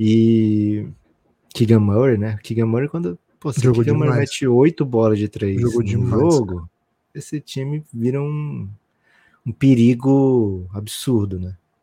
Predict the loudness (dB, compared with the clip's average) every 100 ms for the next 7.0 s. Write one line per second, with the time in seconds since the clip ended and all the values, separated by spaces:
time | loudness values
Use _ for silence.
0 | _ _ -4 0 0 0 -2 -2 -4 -6
1 | -6 -2 0 0 -2 -2 -4 -4 -6 -4
2 | 0 0 2 0 -2 -2 4 4 2 0
3 | -2 -2 -6 -6 -4 -6 -6 -4 -2 -2
4 | -2 -4 -8 _ _ _ _ _ _ _
5 | _ _ _ _ _ _ -12 2 4 6
6 | 4 4 4 4 4 4 2 0 -6